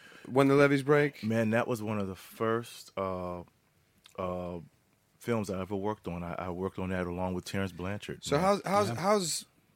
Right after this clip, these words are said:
Speaker 1: how do, when this thing comes about,
Speaker 2: Mm-hmm.
Speaker 1: this is, this is, for me, it's, it's obviously still music,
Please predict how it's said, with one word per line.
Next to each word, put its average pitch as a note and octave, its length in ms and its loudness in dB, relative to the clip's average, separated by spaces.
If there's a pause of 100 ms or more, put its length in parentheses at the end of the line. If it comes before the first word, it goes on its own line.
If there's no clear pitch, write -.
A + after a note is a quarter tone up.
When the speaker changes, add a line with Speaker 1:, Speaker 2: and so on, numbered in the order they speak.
Speaker 1:
how F3 180 0
do, D#3 160 0
when C#3 220 0
this F3+ 140 -2
thing D#3 200 0
comes C3 280 -2
about, G2 460 -6
Speaker 2:
Mm-hmm. G#2 260 -6 (340)
Speaker 1:
this - 180 -6
is, C3 220 -6
this C3+ 220 -4
is, B2+ 160 -2
for - 160 -4
me, C3+ 400 4 (560)
it's, A2 180 -10
it's - 140 -10
obviously A#2+ 220 -4
still G#2 140 -6
music, G2 500 -6